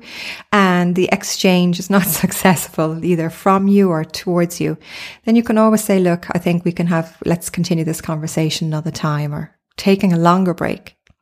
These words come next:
And then this idea of choosing to speak or listen. So it's a choice point during your conversation. It's, it's really this interplay between each person's choice to speak and listen. And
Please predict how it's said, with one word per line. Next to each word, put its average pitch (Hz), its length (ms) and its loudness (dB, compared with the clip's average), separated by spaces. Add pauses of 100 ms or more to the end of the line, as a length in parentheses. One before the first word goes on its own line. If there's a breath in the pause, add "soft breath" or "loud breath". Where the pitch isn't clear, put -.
(720 loud breath)
And 214 160 4
then 285 120 4
this 359 180 0
idea 220 360 4
of 185 140 -6
choosing 202 520 2
to - 120 -6
speak - 580 -2
or 170 120 2
listen. 165 500 -2 (180)
So - 140 -2
it's 196 120 -4
a 196 40 -4
choice 202 560 0
point - 680 -8
during 180 260 4
your 156 80 -2
conversation. 160 800 -6 (680 loud breath)
It's, - 260 -4
it's 202 140 -4
really 262 140 4
this 285 200 2
interplay 196 560 2
between 170 440 0
each 160 220 -2
person's - 460 -4
choice 170 520 0
to 185 80 -6
speak 165 420 -4
and 165 120 -4
listen. - 420 -6 (100)
And 175 300 -8